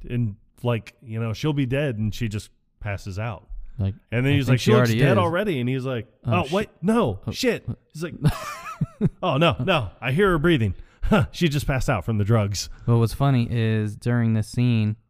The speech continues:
Speaker 2: apparently he accidentally grabbed her tit, or he kept grabbing it
Speaker 1: <laughs>
Speaker 2: accidentally. And then, s-,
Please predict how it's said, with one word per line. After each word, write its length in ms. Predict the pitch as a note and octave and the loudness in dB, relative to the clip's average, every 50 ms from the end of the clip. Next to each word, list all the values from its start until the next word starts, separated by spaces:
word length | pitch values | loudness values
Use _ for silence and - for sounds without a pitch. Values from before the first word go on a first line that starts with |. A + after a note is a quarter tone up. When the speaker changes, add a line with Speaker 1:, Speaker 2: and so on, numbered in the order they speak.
| _ _ - | _ _ -6
Speaker 2:
apparently 320 | - C#3 C3 B2+ A#2+ A2+ A2 | -2 0 0 2 2 2 2
he 180 | A#2+ A#2 - - | 0 -2 -4 -4
accidentally 480 | - A#2 B2 B2 - B2+ B2 A#2+ A#2 B2 | -4 -4 -4 -2 -2 -2 -2 -2 -2 -4
grabbed 360 | G#2+ A2 A#2 B2 B2+ B2 A#2+ | -4 -2 -2 0 0 0 0
her 120 | A#2+ A2 G#2 | -2 -2 -2
tit, 360 | - - - C3+ C#3 D3 - _ _ | -4 -4 -4 -2 -2 -2 -6 _ _
or 140 | B2 A2+ G#2 | -2 -2 -2
he 80 | G#2 F#2+ | -2 -4
kept 260 | - - D3 - - | -4 -4 -4 -4 -2
grabbing 380 | - D#3+ D3+ D3 D3 D3+ D#3 | -2 -2 0 0 0 -2 -2
it 160 | D#3 D#3 D3+ - - | -2 -2 0 -2 0
Speaker 1:
<laughs> 40 | - | 0
Speaker 2:
accidentally. 840 | A2+ C3+ C#3+ D#3+ D3 - D3 D#3 D#3+ D3+ D3 E3+ E3 E3 E3+ D#3+ - - - _ _ - _ - | 0 0 0 0 0 4 4 2 2 4 0 0 0 2 2 0 0 -2 -10 _ _ -20 _ -4
And 180 | A#2 A#2+ A#2+ | -2 0 2
then, 360 | B2 A#2+ A#2+ A#2 A#2 A#2 - - _ - _ | 2 2 2 2 2 0 -2 -4 _ -20 _
s-, 140 | - - | -20 -20